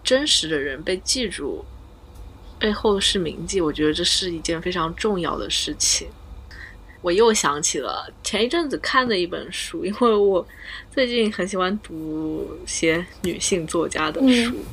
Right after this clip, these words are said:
Speaker 1: 就很喜欢看类似这种什么女性困境啊之类的小说，
Speaker 2: 嗯。
Speaker 1: 然后前阵子读的是张天翼的一本书，叫做《如雪如山》，然后它其实是一个短篇小说集，但是它每篇里面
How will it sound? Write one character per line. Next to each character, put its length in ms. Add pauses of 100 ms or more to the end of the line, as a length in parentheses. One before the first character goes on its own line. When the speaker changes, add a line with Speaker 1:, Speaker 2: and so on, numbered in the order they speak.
(1500)
Speaker 1:
就 120
很 160
喜 100
欢 140
看 220
类 100
似 180
这 80
种 200
什 140
么 100
女 200
性 280
困 320
境 340
啊 180
之 180
类 180
的 100
小 240
说， 420
Speaker 2:
嗯。 80
Speaker 1:
然 100
后 300 (580)
前 220
阵 140
子 80
读 320
的 280
是 360 (220)
张 200
天 260
翼 180
的 60
一 120
本 160
书， 220
叫 200
做 320
《如 240
雪 240
如 220
山》， 360
然 80
后 140
它 140
其 200
实 140
是 260
一 80
个 140
短 260
篇 180
小 220
说 280
集， 460
但 140
是 120
它 140
每 240
篇 260
里 80
面 420